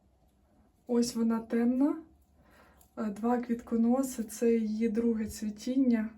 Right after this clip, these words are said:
Е, така рожева, насичений такий колір. А, дуже гарна. Ось якщо з порівні-, порівнювати з гібридом стюартіани на шелеріану зверху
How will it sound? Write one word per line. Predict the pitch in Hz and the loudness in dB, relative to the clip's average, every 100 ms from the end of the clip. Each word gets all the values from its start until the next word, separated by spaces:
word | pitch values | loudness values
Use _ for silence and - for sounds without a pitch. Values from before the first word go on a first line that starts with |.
| - | -12
Е, | 233 214 214 220 220 214 208 208 - - _ | -8 -6 -4 -4 -2 -2 -2 -4 -12 -20 _
така | - - 202 208 240 - _ | -14 -8 -8 -8 -12 -20 _
рожева, | 220 220 208 233 240 220 208 208 - - - - - _ | -6 -4 0 0 0 -2 -6 -8 -18 -20 -20 -20 -20 _
насичений | 214 208 233 226 - 220 208 | -4 -2 0 0 0 -2 -2
такий | 208 208 - 202 - | -4 -8 -8 -10 -6
колір. | 240 262 254 233 - - - - - - _ _ _ _ _ _ _ | 0 2 2 0 -4 -20 -20 -20 -20 -20 _ _ _ _ _ _ _
А, | 220 214 | -6 -2
дуже | 214 226 220 | 0 0 -2
гарна. | 208 196 196 202 202 196 - - - 233 | -2 -4 -6 -4 -6 -6 -12 -18 -18 -10
Ось | 208 208 | -8 -8
якщо | 208 - 208 | -12 -12 -12
з | 208 | -10
порівні-, | - 208 208 208 208 | -10 -4 -2 0 -2
порівнювати | - 220 214 214 208 208 208 208 208 | -6 -4 -2 0 -2 -4 -6 -4 -4
з | 208 | -4
гібридом | 208 214 202 220 214 208 202 | -6 -6 -2 -2 0 -2 -4
стюартіани | - 208 208 - 214 214 208 | -6 -8 -8 -6 -4 -2 0
на | 202 | -2
шелеріану | 202 - 208 208 208 226 254 226 | -4 -6 -6 -4 -2 -2 0 0
зверху | 196 202 202 - | -2 -8 -8 -18